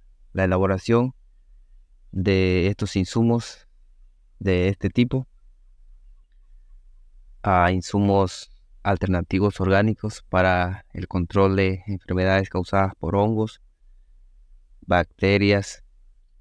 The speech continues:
también la elaboración de insumos orgánicos para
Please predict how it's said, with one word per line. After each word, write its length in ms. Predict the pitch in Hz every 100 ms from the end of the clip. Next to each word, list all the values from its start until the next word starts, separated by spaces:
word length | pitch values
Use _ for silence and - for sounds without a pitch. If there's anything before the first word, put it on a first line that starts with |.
| _ - - -
también 420 | 90 92 95 101
la 100 | 98
elaboración 680 | 92 90 90 - - 98 98
de 420 | 95 90 90 90 - - - - - - - - - - - - _ _ _ _ -
insumos 680 | 95 - 104 104 98 98 -
orgánicos 600 | 98 92 98 110 104 101
para 540 | 101 95 90 92 -